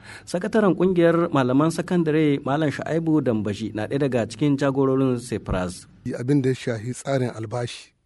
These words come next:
Speaker 2: gris special, da an ka ce za a ba malaman makaranta, an sa kwamiti na musamman wanda zai aiki da nan zuwa ƙarshen watan Mayu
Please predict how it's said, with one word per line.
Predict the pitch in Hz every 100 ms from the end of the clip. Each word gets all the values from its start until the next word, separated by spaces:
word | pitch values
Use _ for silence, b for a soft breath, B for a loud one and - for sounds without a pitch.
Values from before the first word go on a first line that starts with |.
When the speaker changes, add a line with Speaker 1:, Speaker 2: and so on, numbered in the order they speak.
| b b b b b b -
Speaker 2:
gris | 117 135 -
special, | - 110 120 110 - b b b b b b
da | 123 135
an | 143
ka | -
ce | - 127
za | 120 120
a | 123
ba | 117 113
malaman | 110 113 117 120
makaranta, | - 120 117 120 135 b b b b b _
an | - 147
sa | -
kwamiti | 123 127 131 - 123
na | 131
musamman | 123 - 131 123 98 _ b b b b b
wanda | - 135 131
zai | 117 120
aiki | 123 127 - 123
da | 120
nan | 127 139
zuwa | 123 131
ƙarshen | - 113 - 123
watan | 123 -
Mayu | 110 117 117